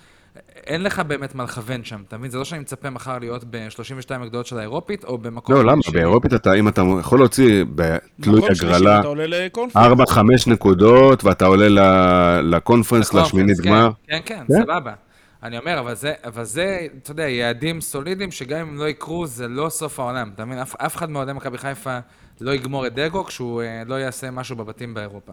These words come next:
Speaker 1: בסדר? כאילו, אני אומר רגע, אה, האוהדים השקולים, בסדר? נקרא
Speaker 3: זה
Speaker 1: לזה ככה.
Speaker 3: תלוי, תלוי, אה,
Speaker 2: תמיר, אתה חושב שאם אתם עולים לליגה האירופית ועושים קמפיין של אפס נקודות ומפסידים לכל הקבוצות האחרות, ג-, נניח ועכשיו שיחקתם מדהים וכל משחק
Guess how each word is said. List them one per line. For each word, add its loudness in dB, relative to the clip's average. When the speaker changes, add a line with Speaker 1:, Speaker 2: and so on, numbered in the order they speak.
Speaker 1:
בסדר? -16
כאילו, -16
אני -16
אומר -12
רגע, -14
אה, -20
האוהדים -8
השקולים, -12
בסדר? -14
נקרא -14
Speaker 3:
זה -6
Speaker 1:
לזה -8
ככה. -18
Speaker 3:
תלוי, -6
תלוי, -2
אה, -6
Speaker 2:
תמיר, 4
אתה 4
חושב 2
שאם 4
אתם 4
עולים 6
לליגה 2
האירופית 2
ועושים 0
קמפיין 2
של 2
אפס 0
נקודות 2
ומפסידים 0
לכל 4
הקבוצות -2
האחרות, 0
ג-, 2
נניח 4
ועכשיו 4
שיחקתם 0
מדהים 6
וכל 4
משחק 4